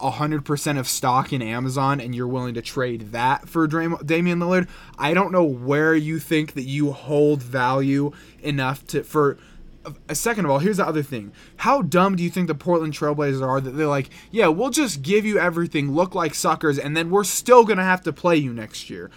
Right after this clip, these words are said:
and get nothing back for it"? That doesn't make any sense to me. And even if it did, how do you think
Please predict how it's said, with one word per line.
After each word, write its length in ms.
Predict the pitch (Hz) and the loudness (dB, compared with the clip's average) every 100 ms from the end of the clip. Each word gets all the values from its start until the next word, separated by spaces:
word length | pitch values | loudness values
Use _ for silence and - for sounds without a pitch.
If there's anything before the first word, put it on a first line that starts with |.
| - - | -14 -8
and 100 | 156 | -6
get 160 | 147 | -4
nothing 360 | 143 143 143 131 | -4 -6 -6 -4
back 200 | 120 117 | -4 -4
for 140 | 117 | -8
it"? 40 | - - - | -10 -18 -6
That 220 | 165 185 | -2 0
doesn't 180 | 180 147 | 0 0
make 180 | 131 127 | -2 -2
any 140 | 127 | -6
sense 280 | 127 131 - | -4 -6 -4
to 60 | |
me. 140 | 135 139 | -4 -4
And 140 | 170 | -2
even 220 | 202 220 220 | -2 0 -2
if 120 | 185 | -2
it 280 | 160 127 - | -6 -6 0
did, 400 | 143 120 107 - - - - - | 0 0 -4 -12 -20 -20 -20 -16
how 380 | - 170 185 262 | 0 8 8 8
do 60 | 254 | 4
you 360 | 180 185 208 | 0 0 0
think 600 | 180 - 170 151 113 - | -2 -2 0 0 -4 -12